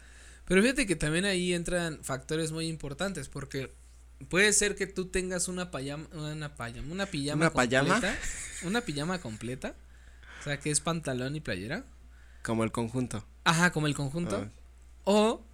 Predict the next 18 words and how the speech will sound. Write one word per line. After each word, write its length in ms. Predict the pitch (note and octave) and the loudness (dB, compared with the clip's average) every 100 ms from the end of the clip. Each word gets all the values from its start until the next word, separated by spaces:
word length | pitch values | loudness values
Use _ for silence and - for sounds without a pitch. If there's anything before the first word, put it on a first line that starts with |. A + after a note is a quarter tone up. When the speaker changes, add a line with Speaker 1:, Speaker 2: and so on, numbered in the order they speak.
| - - - | -20 -10 2
Speaker 1:
puede 260 | F3 F#3 | 4 6
ser, 380 | F3+ F3+ F#3 - - - - | 6 4 2 -4 -16 -18 -8
por 120 | C#3+ D#3+ | 0 2
ejemplo, 200 | E3+ E3 | 4 2
yo 160 | F3 | 4
la 80 | F3 | 2
aplico, 480 | F3 G3 F#3+ F3+ B3 - | 2 -2 -2 -6 -6 -12
playeras 400 | D#3 C#3 D3+ D#3+ | -6 -2 0 0
que 80 | C#3+ | -2
ya 100 | C3+ | -4
son 160 | D3+ D3 | -4 -6
súper 260 | D3+ D#3 | -6 -4
viejas, 440 | D#3+ E3 F3+ G3+ - | -4 -4 -4 -8 -10
yo 140 | D3 C3 | -6 -4
las 160 | B2 | -4
ocupo 300 | B2 - - | -8 -12 -10
de 60 | A#2 | -8
pijama. 380 | C#3 G3 F3+ | -4 -4 -4